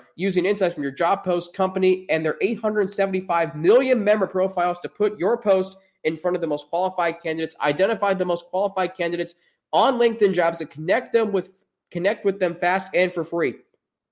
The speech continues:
LinkedIn Jobs makes it easy to screen and rate applicants based on your job qualifications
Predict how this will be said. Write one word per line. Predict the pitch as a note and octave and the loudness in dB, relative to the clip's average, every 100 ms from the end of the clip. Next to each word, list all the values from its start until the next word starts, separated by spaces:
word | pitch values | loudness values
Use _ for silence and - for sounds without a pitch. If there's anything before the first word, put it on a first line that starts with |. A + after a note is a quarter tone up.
| _ - | _ -2
LinkedIn | G3 G3 F#3 | 0 2 2
Jobs | F3+ F3+ D#3+ | 2 0 0
makes | F3 E3+ | -4 -4
it | D3 | -2
easy | F3 F#3 | -2 0
to | E3 D#3+ - | -4 -6 -12
screen | - - E3+ F#3 A3+ A3+ - _ _ - | -18 -12 0 2 2 0 -8 _ _ -6
and | D#3 D#3 | -4 0
rate | F#3 G#3+ | 2 4
applicants | F#3 F#3+ F#3 F#3 E3 | 2 0 -2 -2 -4
based | - F3 F#3+ G3 | -2 2 2 2
on | F3 D3+ | -4 -2
your | D3 | -4
job | D#3+ F3+ F#3+ - | 0 0 0 -2
qualifications | F#3 F3+ D#3+ F3 E3+ E3+ | -2 -2 -4 -4 -4 -4